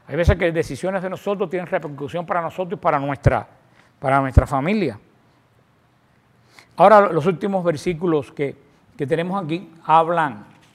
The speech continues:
de la muerte de, de Ezequías. Dice, eh, si ustedes leen en Crónicas, en Crónicas van a leer los desatinos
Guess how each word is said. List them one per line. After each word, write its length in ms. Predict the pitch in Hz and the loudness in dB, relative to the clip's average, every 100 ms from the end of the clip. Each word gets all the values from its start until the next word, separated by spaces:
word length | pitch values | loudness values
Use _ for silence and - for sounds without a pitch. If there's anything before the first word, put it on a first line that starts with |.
| _ | _
de 140 | 135 139 | -8 -6
la 120 | 131 | -6
muerte 680 | 135 147 180 180 - 156 131 | -6 -4 -2 -2 -4 -4 -4
de, 300 | 123 107 113 - _ _ _ _ - | -6 -10 -14 -20 _ _ _ _ -10
de 140 | 131 | -8
Ezequías. 720 | 127 135 - 196 190 107 - - _ _ _ _ _ _ _ _ | -6 -8 -6 -2 -2 -4 -12 -20 _ _ _ _ _ _ _ _
Dice, 640 | 127 160 - 170 139 - - _ _ _ _ _ _ - _ _ - - | -10 -10 -2 -2 -2 -6 -20 _ _ _ _ _ _ -20 _ _ -20 -6
eh, 160 | 165 160 | -4 -4
si 120 | 165 | -4
ustedes 300 | 147 196 202 | 0 2 4
leen 180 | 214 208 | 2 0
en 120 | 170 | -2
Crónicas, 500 | 180 226 196 147 151 - _ - | 0 0 0 -6 -8 -10 _ -14
en 160 | 147 | -8
Crónicas 400 | 135 175 190 170 | -2 -2 0 0
van 160 | 170 180 | 2 2
a 80 | 170 | 4
leer 360 | 170 185 185 - | 4 2 -2 -6
los 180 | 151 139 | -4 -4
desatinos 720 | 139 151 135 165 180 180 170 | -2 -2 -2 -2 -4 -4 -8